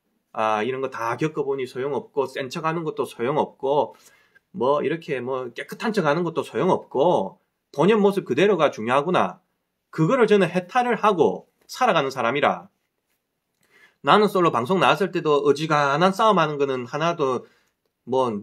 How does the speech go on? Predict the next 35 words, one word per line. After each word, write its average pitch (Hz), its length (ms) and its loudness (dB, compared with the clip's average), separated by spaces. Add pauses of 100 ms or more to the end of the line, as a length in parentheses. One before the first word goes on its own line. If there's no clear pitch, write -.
느낌도 196 420 -2
없고, 123 720 0 (420)
광수님한테 175 880 -2
막 135 220 -2
영수이가 180 400 0
저런 185 240 0
짓거리하고 165 640 0
막, 143 280 0 (440)
어, 147 300 0
광수님이 185 540 0
뭐 147 200 0
몇 156 140 2
마디 202 220 4
한 185 80 0
거 175 80 -2
가지고 143 360 0
막 127 360 2
화내고 190 360 4
이러는 190 240 2
게 139 120 2
나는 139 340 0
이해가 214 300 4
안 127 100 2
됐던 143 220 -4
사람이고, 113 760 0 (440)
그래서 214 360 -2
"야, 196 140 0
뭐, 190 240 -2
뭐야? 120 520 -2
그게 180 200 -4
뭐, 190 320 0
어때서?" 202 680 2 (260)
이렇게 233 240 2
하던 165 160 2
사람이거든요. 120 760 -2